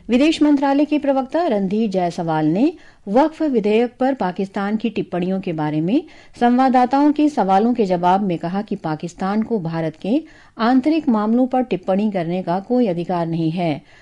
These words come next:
उन्होंने कहा कि अल्पसंख्यकों के अधिकारों के संरक्षण के बारे में पाकिस्तान को दूसरों को उपदेश देने के बजाय अपने स्वयं के खराब record पर ध्यान देना चाहिए।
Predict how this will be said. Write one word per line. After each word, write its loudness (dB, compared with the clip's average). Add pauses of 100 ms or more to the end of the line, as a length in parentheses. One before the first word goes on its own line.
(160)
उन्होंने 6
कहा 2
कि 0
अल्पसंख्यकों -2
के -2
अधिकारों -2
के -2
संरक्षण -4
के -6
बारे -2
में 2 (420)
पाकिस्तान 2
को 0
दूसरों 0
को 0
उपदेश 0
देने -2
के -8
बजाय -4 (380)
अपने 4
स्वयं 2
के 0
खराब 0
record -2
पर -2
ध्यान -4
देना -2
चाहिए। -2